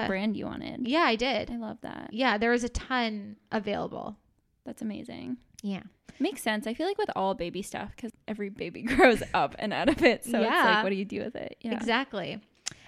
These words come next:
Speaker 1: Okay. Are you ready to talk about the ocean?
Speaker 2: Yes, I am.
Speaker 1: <laughs> So I thought I would just start with some stats. <laughs>
Speaker 2: Are they sad stats?
Speaker 1: Yes.
Speaker 2: No.
Speaker 1: Well, there's just, like, they're just shocking. And then there's just, like,
Speaker 2: Okay.
Speaker 1: what's in, what,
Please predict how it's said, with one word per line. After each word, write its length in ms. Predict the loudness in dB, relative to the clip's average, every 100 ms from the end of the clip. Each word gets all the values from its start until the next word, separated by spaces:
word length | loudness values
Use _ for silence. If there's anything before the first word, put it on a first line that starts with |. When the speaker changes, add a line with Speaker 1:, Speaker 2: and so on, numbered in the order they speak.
| 0
Speaker 1:
Okay. 440 | 2 2 2 -2 _ _ -6
Are 60 | -2
you 100 | 0
ready 180 | -2 -4
to 40 |
talk 100 | -6
about 160 | -4 -2
the 120 | -2
ocean? 360 | -4 -6 -10 -2
Speaker 2:
Yes, 480 | 2 2 2 0 -2 -8 -12 -6
I 140 | -4 -2
am. 560 | 0 0 0 -2 -6 -8
Speaker 1:
<laughs> 40 | -8
So 420 | 0 2 2 0
I 60 | -4
thought 160 | -2 0
I 100 | 0
would 100 | -2
just 120 | -4
start 240 | -2 -2
with 140 | -2 -6
some 180 | -6 -8
stats. 760 | -8 -8 -6 -8 -12 -16 -16 -14 -10
<laughs> 400 | -10 -12 -12 -2
Speaker 2:
Are 100 | 2
they 160 | 2
sad 400 | 0 -2 -2 -4
stats? 440 | -10 -12 -12 -12 -16 -18 -20 -14 -4 -2
Speaker 1:
Yes. 460 | 0 -2 0 -2 0
Speaker 2:
No. 1000 | 0 4 8 8 12 12 12 10 10 8 8
Speaker 1:
Well, 120 | 6
there's 280 | 6 6 2
just, 220 | -2 0
like, 340 | 0 0 -4 -20 -4
they're 160 | -2 0
just 200 | 0 0
shocking. 720 | 0 -2 -2 -14 -14 -16 -6 0
And 160 | 2
then 140 | 2 0
there's 200 | -2 -2
just, 220 | -6 -2
like, 200 | -2 -2
Speaker 2:
Okay. 160 | -6 -6
Speaker 1:
what's 320 | -2 -2 -2
in, 240 | -8 -8 -4
what, 160 | -4